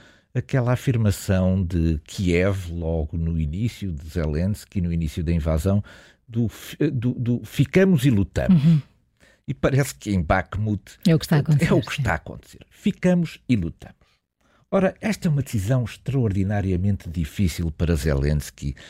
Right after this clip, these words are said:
Speaker 1: nesta, nesta altura. Por um lado, porque o número de baixas entre as forças ucranianas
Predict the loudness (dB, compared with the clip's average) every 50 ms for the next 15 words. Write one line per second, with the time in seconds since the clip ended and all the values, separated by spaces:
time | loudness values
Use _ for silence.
0 | -20 -12 _ -4 -2 0 2 2 2 2 2 0 -4 -6 _ -4 -4 -2 -2 -2
1 | -2 -2 -2 -4 -6 -10 -8 -6 -8 -8 -8 _ -18 -20 -20 -20 -20 _ _ _
2 | -2 0 2 2 2 2 0 -2 -2 -6 -16 -20 _ _ _ _ _ _ _ _
3 | _ _ _ _ _ -4 -4 -4 -4 -6 -8 -4 0 2 4 4 4 4 4 2
4 | 2 0 0 0 0 0 0 -2 -2 -2 -4 -6 -8 -12 -14 -14 -14 -16 -14 _
5 | -4 -4 -4 -4 -8 -12 -14 -14 -14 -14 -12 -10 -10 -10 -10 -12 -10 -6 -4 -2
6 | -2 0 0 0 0 0 0 0 -2 -2 -4 -6